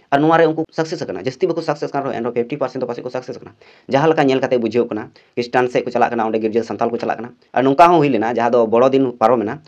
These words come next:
ᱩᱱᱨᱮ ᱤᱧ ᱡᱚᱠᱷᱚᱱᱤᱧ ᱪᱟᱞᱟᱣ ᱞᱮᱱᱟ ᱵᱟᱡᱟᱨ ᱥᱮᱫ ᱫᱟᱬᱟᱱ, ᱛᱚ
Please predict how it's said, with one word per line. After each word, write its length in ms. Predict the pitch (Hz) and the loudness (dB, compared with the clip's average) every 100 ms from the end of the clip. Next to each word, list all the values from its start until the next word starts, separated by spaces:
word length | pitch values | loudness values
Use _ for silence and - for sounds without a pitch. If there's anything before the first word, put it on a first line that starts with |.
| _ _ | _ _
ᱩᱱᱨᱮ 260 | 139 160 180 | 0 2 4
ᱤᱧ 160 | 165 156 | 4 2
ᱡᱚᱠᱷᱚᱱᱤᱧ 240 | 156 160 | 2 0
ᱪᱟᱞᱟᱣ 200 | 147 131 | 2 4
ᱞᱮᱱᱟ 160 | 135 127 | 4 2
ᱵᱟᱡᱟᱨ 200 | 110 120 | 0 -2
ᱥᱮᱫ 140 | 117 | -4
ᱫᱟᱬᱟᱱ, 260 | 95 101 147 _ _ - | -6 -8 -12 _ _ -8
ᱛᱚ 320 | 131 139 - | -2 0 -2